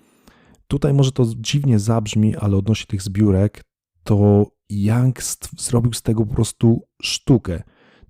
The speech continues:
To, jak on zgarniał te piłki, to był prawdziwy występ artystyczny.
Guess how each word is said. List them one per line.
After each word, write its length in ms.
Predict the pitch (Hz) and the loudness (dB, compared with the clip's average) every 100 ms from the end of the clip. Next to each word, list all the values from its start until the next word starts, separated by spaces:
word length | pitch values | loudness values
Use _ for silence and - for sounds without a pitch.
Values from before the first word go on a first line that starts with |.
| _ | _
To, 160 | 156 160 | 2 2
jak 280 | 147 - - | 0 -4 -10
on 380 | - 131 143 147 - _ _ _ _ _ _ _ _ _ - | -2 2 4 2 -2 _ _ _ _ _ _ _ _ _ -10
zgarniał 500 | 117 143 147 143 120 | -2 0 2 2 2
te 120 | 117 | 0
piłki, 360 | - 117 - | 0 0 0
to 120 | 139 127 | -2 0
był 120 | 131 | 0
prawdziwy 760 | 127 113 127 120 131 127 123 120 151 170 - - | -2 0 0 2 4 4 4 0 -8 -12 -16 -10
występ 460 | 123 139 - 120 - | 0 2 2 0 0
artystyczny. 640 | 117 123 - 107 - 90 | 0 0 0 0 0 -8